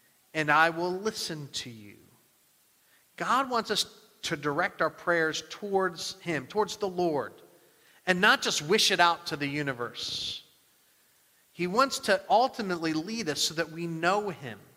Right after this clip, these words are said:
and, and gain that, that, that,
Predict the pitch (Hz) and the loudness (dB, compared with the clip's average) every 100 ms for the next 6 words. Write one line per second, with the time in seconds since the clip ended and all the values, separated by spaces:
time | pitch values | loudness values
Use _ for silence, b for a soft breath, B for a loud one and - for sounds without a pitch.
0 | _ b b b b b _ _ 160 160 | _ b b b b b _ _ -2 0
1 | 160 160 - _ _ _ - 156 160 160 | -2 -8 -16 _ _ _ -4 -2 -2 -8
2 | - _ _ _ _ _ _ 139 127 _ | -14 _ _ _ _ _ _ -20 -20 _
3 | - 170 196 196 180 147 156 165 151 - | -2 0 2 0 2 0 2 0 0 -2
4 | - 165 156 | -8 -6 -6